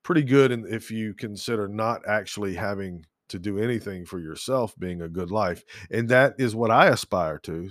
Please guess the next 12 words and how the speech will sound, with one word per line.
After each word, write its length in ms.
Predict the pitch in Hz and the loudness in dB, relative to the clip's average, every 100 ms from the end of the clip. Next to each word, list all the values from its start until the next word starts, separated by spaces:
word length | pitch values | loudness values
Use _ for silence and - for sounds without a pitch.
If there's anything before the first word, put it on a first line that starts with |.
| 95 | -14
So 220 | - 90 | -10 -10
yes, 480 | 87 85 64 - - _ _ - - _ _ _ | -8 -10 -12 -16 -20 _ _ -20 -20 _ _ _
this 380 | - 117 120 - | -2 2 2 0
is 160 | 123 107 | -4 -2
a 60 | |
little 320 | 107 110 110 95 | -2 0 0 0
bit 180 | 101 | -2
of 100 | 90 | -4
jealousy 600 | 80 90 85 76 - - - | -8 -4 -4 -4 -8 -14 -14
coming 300 | 87 69 69 | -14 -14 -16
from 220 | - 65 | -18 -18
me. 100 | 57 | -18